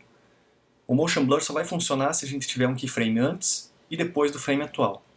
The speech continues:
Então eu preciso fazer o frame anterior pra conseguir visualizar o motion blur nesse frame aqui. Então vou pro frame anterior,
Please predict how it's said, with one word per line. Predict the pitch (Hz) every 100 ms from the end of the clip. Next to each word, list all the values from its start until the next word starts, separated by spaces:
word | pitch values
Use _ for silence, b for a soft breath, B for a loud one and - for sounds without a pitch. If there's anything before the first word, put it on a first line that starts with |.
| _ _ _ -
Então | 143
eu |
preciso | 143 - - 190
fazer | 185 131 131
o | 127
frame | 123 120
anterior | 113 131 131 143 180 - _ _ _ _ _ _ _ _ _
pra | 147
conseguir | 139 147 135 123 147 156 - _ _ _ -
visualizar | 156 170 147 123 123 139
o |
motion | 123 123 123
blur | 113 135 160 - _
nesse | 139 - -
frame | - 135 143
aqui. | 131 - - - _ _ _ _ _ _
Então | - 120
vou | 113 123
pro | 120
frame | - 104 107
anterior, | 117 117 135 156